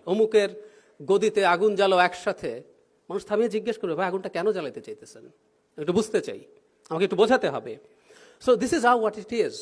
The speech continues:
শেখ হাসিনার সময় আপনাদের মনে নাই আমাদেরকে জিডিপি বোঝাইলো,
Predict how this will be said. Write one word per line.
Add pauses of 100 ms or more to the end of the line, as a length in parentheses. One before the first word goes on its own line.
(1160)
শেখ
হাসিনার
সময়
আপনাদের
মনে
নাই
আমাদেরকে
জিডিপি
বোঝাইলো,